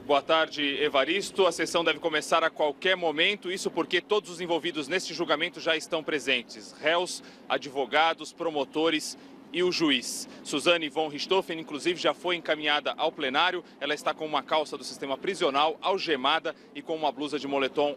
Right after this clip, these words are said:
azul. Os irmãos Christian e Daniel Cravinhos estão numa sala ao lado do plenário,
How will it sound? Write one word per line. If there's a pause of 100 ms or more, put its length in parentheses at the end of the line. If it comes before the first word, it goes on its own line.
azul. (240)
Os
irmãos
Christian
e
Daniel
Cravinhos
estão
numa
sala
ao
lado
do
plenário,